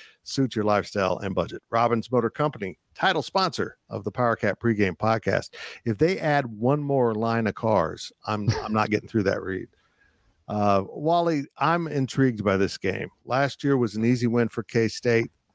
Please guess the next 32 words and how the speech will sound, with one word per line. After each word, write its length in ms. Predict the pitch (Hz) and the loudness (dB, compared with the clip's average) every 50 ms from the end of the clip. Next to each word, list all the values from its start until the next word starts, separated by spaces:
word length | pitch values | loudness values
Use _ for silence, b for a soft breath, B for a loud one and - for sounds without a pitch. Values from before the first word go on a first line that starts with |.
| _ _ _ _ - | _ _ _ _ -14
The 60 | 107 | -6
Wildcats 640 | 101 117 120 123 123 - - 123 117 113 - - - | -2 0 2 0 0 0 0 0 0 0 -2 -6 -6
got 240 | - 110 107 107 | -2 -2 2 2
up. 220 | 117 117 113 - b b b b b _ _ | 4 2 2 0 b b b b b _ _
The 80 | 92 | -6
weather 320 | 90 98 107 117 117 123 113 | -2 0 2 2 2 2 0
turned 340 | - - 117 117 110 107 - | 0 0 0 0 0 -2 -4
south. 480 | - - 113 110 110 107 107 - - b b b b b b b b b b b b | -2 0 0 2 2 2 0 -2 -8 b b b b b b b b b b b b
Um, 560 | 110 107 101 98 98 98 95 92 98 - - - _ _ _ _ _ _ _ 104 - _ _ _ _ _ | -6 -4 -2 0 0 0 -2 -2 -2 -4 -6 -8 _ _ _ _ _ _ _ -20 -20 _ _ _ _ _
but 320 | 151 143 131 135 151 160 - _ _ _ | -2 0 0 0 -2 -4 -8 _ _ _
it 180 | - 131 117 | 0 0 0
sounds 440 | - - - 156 165 196 220 208 175 | -2 -2 -2 0 0 0 0 0 0
like 260 | 190 180 175 - - | 2 2 0 0 0
in 140 | 170 160 160 | -2 0 0
your 160 | 156 160 165 156 | 0 0 0 2
research, 600 | 147 151 151 143 - - 147 143 - - - - b b b b b b | 2 2 0 0 0 0 0 0 -2 -6 -10 -12 b b b b b b
it 120 | 143 139 | -4 -2
might 340 | 139 135 135 156 180 180 156 | 0 -2 0 0 0 -2 -2
not 260 | 160 151 151 156 151 | -2 0 0 0 0
have 100 | 143 127 | -2 -2
just 260 | 113 135 147 131 - | 2 2 0 2 0
been 160 | - 131 127 123 | -2 -2 2 2
weather 260 | 131 135 127 131 123 | 2 2 4 2 2
related. 580 | 117 117 113 113 110 101 87 80 - - - _ _ _ | 2 2 2 4 2 2 0 -2 -8 -14 -20 _ _ _
This 260 | - 139 170 165 - | 2 2 2 2 0
Missouri 460 | - 170 147 117 110 127 135 143 143 131 | -2 -2 -2 0 2 2 2 2 2 0
team, 500 | - - 131 120 117 113 110 113 113 107 - | -2 -2 0 2 4 2 2 0 -2 -4 -6
if 220 | - 101 92 - | -6 -6 -4 -4
you 100 | 104 92 | -4 -4
get 240 | 85 85 123 131 143 | -2 0 0 2 2
'em 100 | 151 147 | 0 0
down, 480 | 123 127 127 127 123 123 123 123 120 | 0 0 2 2 0 0 -2 -4 -6